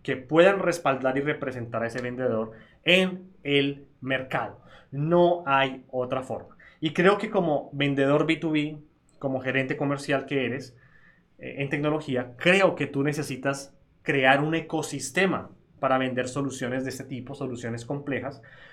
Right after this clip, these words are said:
porque los negocios se mueven a la velocidad de la confianza, ¿sí? ¿Por qué un vendedor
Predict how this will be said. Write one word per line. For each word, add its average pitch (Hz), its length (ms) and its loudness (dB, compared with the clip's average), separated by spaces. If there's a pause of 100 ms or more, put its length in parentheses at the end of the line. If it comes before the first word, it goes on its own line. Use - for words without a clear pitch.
(240)
porque 226 480 6
los 175 180 0
negocios 143 440 0
se 147 100 -2
mueven 127 320 0
a 131 60 0
la 131 100 2
velocidad 117 440 -4
de 110 60 -2
la 113 100 -6
confianza, 101 540 -12 (260)
¿sí? 175 260 -4 (220)
¿Por 160 320 4
qué 190 420 4
un 160 220 -2
vendedor 151 840 4